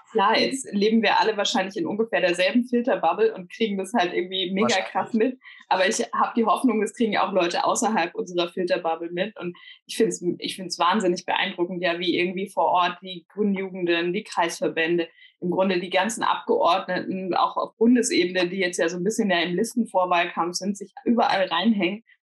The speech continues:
Speaker 1: Also wir, wirklich, da kann man, kann sich ja abends irgendwie gar nicht entscheiden, in welche dieser zwanzig, dreißig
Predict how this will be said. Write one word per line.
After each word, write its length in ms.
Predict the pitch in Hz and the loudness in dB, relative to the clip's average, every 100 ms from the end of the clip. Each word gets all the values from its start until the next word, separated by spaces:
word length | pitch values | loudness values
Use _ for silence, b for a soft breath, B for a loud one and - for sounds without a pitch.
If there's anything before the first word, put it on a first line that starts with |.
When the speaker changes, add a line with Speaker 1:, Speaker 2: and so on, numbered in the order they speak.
| - | -4
Speaker 1:
Also 260 | 185 180 175 | 0 0 2
wir, 260 | 165 170 | 0 2
wirklich, 240 | 214 233 220 | 0 0 0
da 160 | 175 | -2
kann 180 | 160 180 | 0 -2
man, 220 | 180 - | -2 -2
kann 160 | 214 196 | -2 -4
sich 140 | - | -2
ja 120 | - | -2
abends 360 | - 180 214 - | 0 0 -2 -2
irgendwie 280 | 160 180 165 | -2 0 2
gar 140 | 156 | 2
nicht 160 | 196 196 | -2 -6
entscheiden, 460 | 170 - 175 214 | -4 -2 0 0
in 120 | 175 165 | 0 0
welche 320 | 160 - 190 | -2 -2 -2
dieser 240 | 180 180 | 0 -2
zwanzig, 380 | - 175 202 196 | 0 -2 -2 -6
dreißig 480 | - 165 220 202 | -2 -2 -2 -8